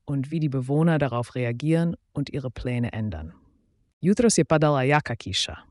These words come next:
Heute Morgen regnete es stark. Ulice su bile pune vode.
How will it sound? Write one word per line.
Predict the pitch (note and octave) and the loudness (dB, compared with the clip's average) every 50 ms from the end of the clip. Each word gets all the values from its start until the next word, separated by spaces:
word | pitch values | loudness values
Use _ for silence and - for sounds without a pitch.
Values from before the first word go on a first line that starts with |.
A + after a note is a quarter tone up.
| _ _ - | _ _ 0
Heute | E3 E3 F3 | 2 2 4
Morgen | E3+ E3 E3 E3+ F#3 F#3+ F#3+ D#3+ | 4 6 6 6 6 6 4 2
regnete | C#3+ D3 C#3+ - D3+ C#3 - - A2+ | 2 2 2 2 0 -2 0 -2 -4
es | A2 | -2
stark. | - - - - G2+ F#2+ - - - - _ _ _ _ _ _ | -4 -2 -4 -4 -6 -6 -10 -14 -20 -20 _ _ _ _ _ _
Ulice | - F3+ G#3 A#3 A#3 - - A#3 | 2 4 6 6 6 6 4 2
su | - - F3+ | 4 4 4
bile | D#3+ F3 D#3+ | 6 4 4
pune | D3 - D#3+ D3+ D3 C3+ | 4 2 0 0 0 2
vode. | A#2+ A#2+ B2 G#2+ G2 F2+ | 0 -2 -2 -2 -4 -8